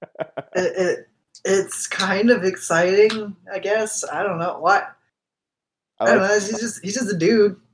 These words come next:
Speaker 1: I liked how, uh, I liked how I sent you that, uh, the text in the beginning that he was in second.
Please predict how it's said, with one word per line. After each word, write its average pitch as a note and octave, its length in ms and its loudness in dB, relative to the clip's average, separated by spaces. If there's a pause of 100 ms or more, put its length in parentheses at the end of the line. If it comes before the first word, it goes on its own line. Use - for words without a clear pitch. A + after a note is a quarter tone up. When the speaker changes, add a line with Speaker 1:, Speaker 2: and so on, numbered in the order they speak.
(160)
Speaker 1:
I G#2+ 60 -8
liked A#2 280 -4
how, G#2+ 300 -2
uh, F2+ 320 -4 (100)
I - 40 -10
liked G2+ 200 -6
how G#2+ 80 -4
I F#2+ 80 -6
sent F2 300 -14
you F#2 120 -12
that, F2+ 300 -8 (340)
uh, E2 440 -12 (920)
the G#2+ 180 -10
text G2+ 320 -10
in G2 40 -14
the F2+ 60 -14
beginning F2+ 460 -14
that F2 140 -12
he F#2 120 -16
was F2+ 140 -16
in F#2+ 220 -14
second. A2 400 -10